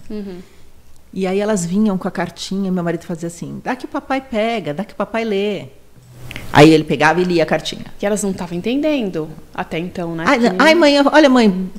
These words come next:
Speaker 2: põe essa pulseirinha que eu, que eu fiz, essa correntinha."
Speaker 1: E você sem poder mexer.
Speaker 2: Parado. Aí meu marido, "Não, daqui que o papai põe na mamãe." Aí ele vinha e punha. Aí uma delas falava assim, "Mas por quê? A mamãe não mexe?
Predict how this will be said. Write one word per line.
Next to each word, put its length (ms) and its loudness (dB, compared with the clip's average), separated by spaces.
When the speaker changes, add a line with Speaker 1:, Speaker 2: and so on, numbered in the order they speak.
Speaker 2:
põe 220 4
essa 180 4
pulseirinha 480 4
que 80 2
eu, 120 4
que 100 2
eu 60 6
fiz, 300 4
essa 200 4
correntinha." 640 4
Speaker 1:
E 20 -4
você 240 -2
sem 200 -2
poder 280 -4
mexer. 540 -4
Speaker 2:
Parado. 340 2
Aí 180 -2
meu 120 2
marido, 280 0
"Não, 160 6
daqui 220 6
que 80 2
o 20 2
papai 260 6
põe 140 6
na 80 4
mamãe." 440 4
Aí 160 -2
ele 120 -2
vinha 260 -4
e 40 -2
punha. 440 -8
Aí 200 2
uma 160 4
delas 280 4
falava 200 2
assim, 320 -2
"Mas 120 -4
por 180 2
quê? 300 0
A 60 -6
mamãe 260 6
não 120 2
mexe? 600 -2